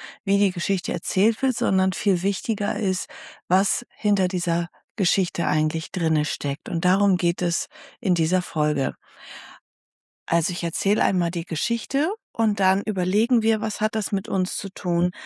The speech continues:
Wie können wir das in unser Leben, in unseren Alltag, in die Schule und überall integrieren, was wir aus dieser schönen Geschichte lernen können.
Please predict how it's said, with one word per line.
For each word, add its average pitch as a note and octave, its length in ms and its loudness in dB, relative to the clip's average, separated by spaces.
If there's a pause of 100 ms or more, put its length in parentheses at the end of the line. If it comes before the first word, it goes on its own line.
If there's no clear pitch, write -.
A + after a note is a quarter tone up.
(180)
Wie E4+ 140 2
können A#3 280 4
wir G#3 100 2
das F#3+ 460 0 (140)
in C4+ 180 2
unser F#3+ 300 2
Leben, F3 400 2
in A3 160 0
unseren F3 380 0
Alltag, F3+ 560 0
in B3+ 160 2
die G3 140 0
Schule F#3+ 420 0
und F3+ 160 0
überall E3+ 640 0 (420)
integrieren, D#3 920 0 (320)
was E3+ 220 0
wir E3 80 2
aus D#3 60 -2
dieser E3+ 280 0
schönen F3 260 0
Geschichte E3 420 -2
lernen C#3+ 320 2
können. D3 380 -8